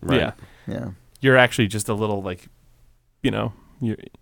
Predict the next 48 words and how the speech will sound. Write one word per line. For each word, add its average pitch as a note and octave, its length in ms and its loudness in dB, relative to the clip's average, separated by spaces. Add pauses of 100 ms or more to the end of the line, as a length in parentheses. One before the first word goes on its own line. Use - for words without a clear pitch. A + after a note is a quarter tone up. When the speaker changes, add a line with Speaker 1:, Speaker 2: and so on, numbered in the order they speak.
(540)
Speaker 2:
in B2+ 100 4
a A2+ 60 4
small, A#2 420 4
weird G#2+ 240 2
shoebox G#2 540 2
world G2 340 2
that G#2+ 120 -2
he's G2 160 -2
Speaker 3:
You - 40 -14
know - 80 -12
Speaker 2:
created F#3+ 220 8
Speaker 3:
what G4 100 4
Speaker 2:
that G4 80 8
Speaker 3:
would G#3+ 80 4
Speaker 2:
he A3 60 2
Speaker 3:
be G#3+ 100 4
a G3+ 40 8
Speaker 2:
looms A3 120 4
Speaker 3:
cool G3 140 10
Speaker 2:
over. F#3+ 120 4
Speaker 3:
thing F3 200 2
for F3 100 2
one E3 140 4
of D#3+ 60 0
these D3+ 160 4
rides B2+ 340 2
is C3+ 260 2
if, D3 240 6 (320)
as F3 220 8
you A3+ 80 4
went G#3+ 200 2
through C3 280 6
it, F#3+ 160 4 (260)
the B2 140 4
scale C#3 680 4 (500)
slowly C3+ 800 4 (160)
gets A#2+ 260 2
more A#2 200 4
exaggerated. B2 640 2
So B2+ 160 2
by A2 180 6
the A2 220 2
end, A2+ 240 0
you A2 120 0
feel A2+ 300 0
sm-, - 220 -6
like. C#3+ 220 4 (520)
Y- D#3+ 140 -10